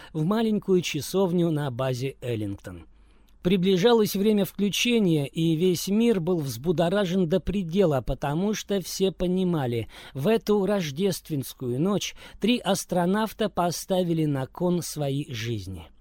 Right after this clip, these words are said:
Мы вошли в часовню, но я не мог сосредоточиться на богослужении и, даже преклоняя колени, тайком бросал взгляд на часы. Когда подошло время восстановления связи, я не выдержал и, тихо покинув службу, выскользнул наружу.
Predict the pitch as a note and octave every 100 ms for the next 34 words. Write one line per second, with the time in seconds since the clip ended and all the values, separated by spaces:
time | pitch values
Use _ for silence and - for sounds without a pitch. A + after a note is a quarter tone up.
0 | - _ - - F3 G3+ F#3+ - F#3 F#3+
1 | - F#3 F3 - A#3 G3+ E3 D3 C3+ E3+
2 | G3+ G3+ G3 G3+ G#3+ G#3 - E3+ - E3+
3 | E3+ D#3+ F#3+ F3 C#3+ E3 D3+ D3+ D3 D3+
4 | - D#3 D3+ A3+ G#3+ G#3 - - - A3+
5 | F#3 B3 G#3+ A3+ G#3 G3 G3+ G3+ G3+ F#3+
6 | F3+ F#3 G#3+ A#3 A3 G#3 F#3+ F3+ E3 G3+
7 | G#3 F#3+ E3+ D#3+ - D#3+ D3+ B2+ C3+ D3+
8 | C#3+ C#3+ C3 C#3+ A2 - F#2+ E2+ - -
9 | - - - - G3 G3 A3 G#3 G3 F#3+
10 | G3+ G3 F#3+ G3+ F3+ F3+ - F3+ F3+ F3
11 | F#3 F3 E3+ - G#3+ G#3 G3 - - F3+
12 | G#3+ G#3+ G#3 F#3 B3 A3+ A#3+ F#3 A#3 A3+
13 | A3+ G3+ A#3+ B3 - G3 F#3 F#3 G3 F#3
14 | - A#3 A#3 E3+ G3+ G3+ D#3+ G#3 - F#3+
15 | F3 D#3 F3 F3 E3 D#3 C#3+ A2+ A2 F2+